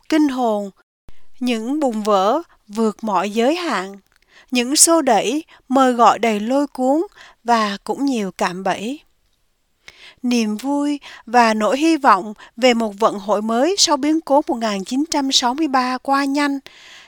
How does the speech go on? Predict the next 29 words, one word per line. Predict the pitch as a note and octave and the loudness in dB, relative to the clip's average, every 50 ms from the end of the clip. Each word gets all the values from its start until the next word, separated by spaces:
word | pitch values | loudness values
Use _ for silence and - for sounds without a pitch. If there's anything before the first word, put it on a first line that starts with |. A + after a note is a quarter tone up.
| _ _ _ | _ _ _
theo | - C4 B3+ A#3+ B3 A#3+ | 0 4 4 4 4 2
với | A3 B3 A#3+ C4 D#4 D#4+ | 0 0 0 0 0 0
sự | - - B3+ G#3 G3 F#3+ F3+ - - _ _ _ | 0 0 0 0 0 -2 -6 -12 -18 _ _ _
yểu | - G#3 F#3 G3 | -2 -2 -2 -2
tử | A#3 - A#3 F#3+ G3 A#3+ | -2 -2 -2 0 0 0
tất | - D#4+ F4 - | -2 -2 -4 -4
yếu | - C4+ C4 C#4 E4 G4+ G#4+ - - - - _ | -6 -4 -4 -2 -2 -4 -6 -8 -16 -20 -20 _
của | _ - A#3 B3 | _ 2 2 4
những | B3 B3 C4+ C#4 | 4 2 2 2
người | C#4 A#3+ G#3+ | 2 2 2
đã | - G#3 | 2 0
nhân | C4 C4+ D4 D4 D4 C#4+ C4+ | 0 2 2 2 2 2 2
danh | D4+ C#4+ C#4 C4+ | 2 2 2 2
một | B3 A#3 G#3 - | -2 -4 -6 -8
cuộc | - - G3 F#3 - - | -6 -6 -6 -6 -4 -6
cách | C#4 D#4+ - | -8 -6 -4
mạng. | C#4 B3 A3 F#3+ F#3 - C4 _ _ _ _ _ _ _ _ _ _ _ _ | -4 -2 -2 -4 -4 -8 -10 _ _ _ _ _ _ _ _ _ _ _ _
Nhưng | A#3+ B3 A#3+ A#3 A#3 A#3 A#3 A#3 A3+ _ _ | -6 -4 -2 -2 -4 -4 -6 -8 -10 _ _
là | C4+ C#4 C4 | -2 -2 -2
thứ | - - D#4 | 0 -2 -2
cách | - - G#4+ - | -2 -2 -4 -2
mạng | F4+ D4+ A3+ - G3 G#3 | 0 -2 -2 -2 -2 -4
nửa | A3 A3 G3+ C4 | -4 -2 -2 -4
vời, | C#4+ C4+ C4 A#3 A3 G#3 G#3 G3+ F#3 _ _ _ _ _ _ _ _ _ _ _ | -4 -2 -2 0 0 0 -2 -6 -10 _ _ _ _ _ _ _ _ _ _ _
có | - D#4 | -6 -4
khả | D#4 - A#3+ A3 | 0 2 2 2
năng | B3 C#4 D4 D4 C#4+ C4 | 2 2 0 0 2 4
đã | B3 G3 G3 A#3 | 4 4 4 2
phá, | - - C#4 C4 C4 C#4 D#4+ F#4+ | 0 0 0 0 0 0 -4 -6